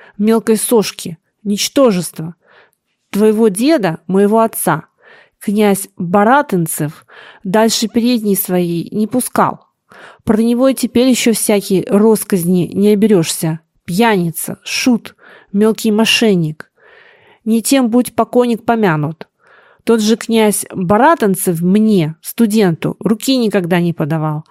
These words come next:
А один раз на собрании, куда я попал из любопытства, взял меня этак вот за ворот, легонько толкнул к дверям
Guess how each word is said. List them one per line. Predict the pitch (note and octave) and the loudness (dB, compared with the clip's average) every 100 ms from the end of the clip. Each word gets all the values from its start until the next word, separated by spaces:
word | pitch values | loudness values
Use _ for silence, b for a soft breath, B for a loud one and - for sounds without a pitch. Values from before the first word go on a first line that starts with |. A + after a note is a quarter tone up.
| B B B | B B B
А | - G#3+ A3 | 2 4 4
один | A3+ A#3 | 4 2
раз | A#3+ B3 A#3 | 2 2 2
на | A3 | -2
собрании, | G#3 A3 G#3 D4 C#4+ G3 D#3+ F3 B B | 0 0 2 2 2 2 0 -4 B B
куда | - G#3 G#3+ | -4 0 2
я | G3+ | 2
попал | G3 G#3+ A#3 G3 | 2 0 2 2
из | F#3+ | 2
любопытства, | F#3+ G3 A3+ A3+ F#3+ - - D#3 F3 - | 0 0 -2 0 0 -2 -8 -8 -8 -8
взял | F#3 A3 E4+ | -4 2 2
меня | D4+ A#3 G3 E3+ | 2 2 2 2
этак | - G3+ F#3+ - | 0 0 -2 0
вот | F#3 - | -2 -2
за | G3 F#3 | -2 0
ворот, | A#3+ A3 D#3 C#3+ - B B B | 2 2 2 0 -6 B B B
легонько | A3+ B3+ A#3+ G#3 F3 F3+ | 0 2 2 2 2 0
толкнул | E3+ A3 - D4+ F4 | 0 -2 2 2 4
к | A3 | 2
дверям | G3 A3 G3 D#3+ | 2 4 4 2